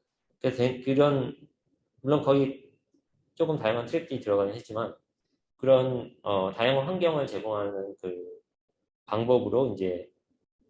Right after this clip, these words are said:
복잡한 환경에서도, 서도 이제 확장성 있게, 어, 제어할 수 있다는 점에서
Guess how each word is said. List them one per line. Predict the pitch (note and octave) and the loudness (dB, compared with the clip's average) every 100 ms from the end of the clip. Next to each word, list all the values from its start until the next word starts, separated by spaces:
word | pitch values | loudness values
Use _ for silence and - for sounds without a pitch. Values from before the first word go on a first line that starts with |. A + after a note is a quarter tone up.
| _ - | _ -10
복잡한 | - C#3 - B2+ | 0 0 2 -2
환경에서도, | C#3 C#3 B2 A2+ G#2+ G2+ - - _ _ | -2 0 -2 -2 -8 -6 -8 -14 _ _
서도 | - A2 A#2+ | -4 -2 0
이제 | A#2 - | 0 -2
확장성 | E3 F3 E3 D3 G2+ | -4 0 2 2 0
있게, | - G2+ G2 - | 0 0 0 0
어, | F#2+ F2 E2+ | 0 0 0
제어할 | G#2+ A2+ | 4 4
수 | A2+ - | 4 -2
있다는 | G2+ F#2 F2+ | -2 -2 -6
점에서 | E2+ E2 - G#2 | -14 -16 -8 -8